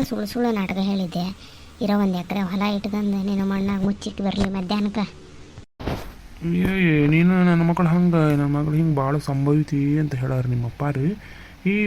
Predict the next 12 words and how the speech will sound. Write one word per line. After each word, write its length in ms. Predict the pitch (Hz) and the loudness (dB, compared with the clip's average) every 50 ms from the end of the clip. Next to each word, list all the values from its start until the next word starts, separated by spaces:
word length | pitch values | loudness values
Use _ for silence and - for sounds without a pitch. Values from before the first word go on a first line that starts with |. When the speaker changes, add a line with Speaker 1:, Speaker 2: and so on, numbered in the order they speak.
| 196 180 | 0 0
Speaker 2:
ಪರಿ 160 | 175 165 165 | 2 2 2
ಮಾತಾಡ್ತೀಯಲ್ಲಲ್ಲಿ 800 | 160 151 139 127 131 123 120 127 131 123 123 120 120 117 120 123 | 2 0 0 -2 -4 -6 -4 -4 -4 -4 -2 -2 -2 -2 -2 -2
ನೀನು. 280 | 123 127 127 143 175 196 202 208 185 - - - - - 170 | -2 -2 0 0 -2 -2 -4 -6 -8 -10 -14 -14 -8 -2 0
ನಿನಗೂ 260 | 160 165 175 175 180 170 - | 2 2 2 2 2 0 -2
ಸೊಕ್ಕ 260 | 160 - - 175 165 | -4 -6 -2 -2 -2
ಐತಿ 140 | 160 - 160 | 0 0 0
ಅಂದ್ರೆ 200 | 160 160 160 156 - | 0 0 -2 0 0
ತೋರಿಸೇ 260 | 151 143 139 - 180 | 0 0 0 -2 -2
ಬಿಡ್ತೇನೆ 340 | 170 165 160 156 - 160 147 | -2 -2 -2 -2 -2 -2 -4
ನಾನು. 280 | 135 135 135 139 156 160 156 143 123 - - - - - - - - - - - - _ _ _ - - | -2 -2 -2 0 2 2 2 2 0 -4 -8 -14 -16 -16 -18 -18 -20 -20 -20 -20 -20 _ _ _ -4 0
ಹೊಲಾನ 360 | 135 135 143 147 156 160 160 156 | 2 4 4 6 6 4 4 2
ಕೊಡಲ್ಲ, 320 | 147 151 143 143 139 131 | 2 2 2 2 2 2